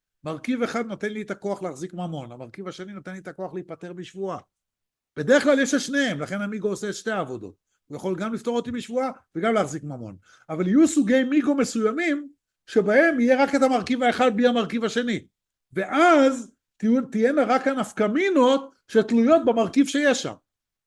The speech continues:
נגיד במיגו דעזה שיש לי רק כוח טענה ולא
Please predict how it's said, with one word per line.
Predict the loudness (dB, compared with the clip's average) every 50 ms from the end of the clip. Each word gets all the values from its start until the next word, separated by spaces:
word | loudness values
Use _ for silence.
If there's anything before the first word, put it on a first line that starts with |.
| _ -12
נגיד | -8 -8 -6
במיגו | -6 -6 -6 -4 -2 -2 0
דעזה | 0 0 -2 0 -2 -2
שיש | -2 -4 -6 -6
לי | -4 -4
רק | -2 -4 -2
כוח | -2 -2 -2 -2
טענה | -2 -4 -6 -6 -6 -4 -4 -4 -4 -4 -6 -12 _ _ _ -10
ולא | -8 -4 0 2 2 4 2 2 0 -4